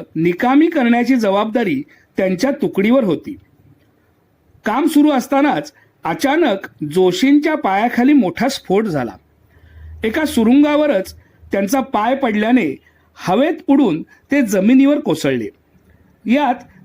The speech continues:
त्यांचा एक पाय गुडघ्यापासून खाली तुटला, तर दुसऱ्या पायालाही गंभीर इजा झाली. महिन्याभरातच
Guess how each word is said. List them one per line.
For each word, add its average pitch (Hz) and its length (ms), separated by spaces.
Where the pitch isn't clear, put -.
त्यांचा 214 300
एक 277 320
पाय 277 180
गुडघ्यापासून 196 920
खाली 220 240
तुटला, 185 480
तर 311 120
दुसऱ्या 220 420
पायालाही 269 600
गंभीर 190 360
इजा 180 240
झाली. 127 300
महिन्याभरातच 247 920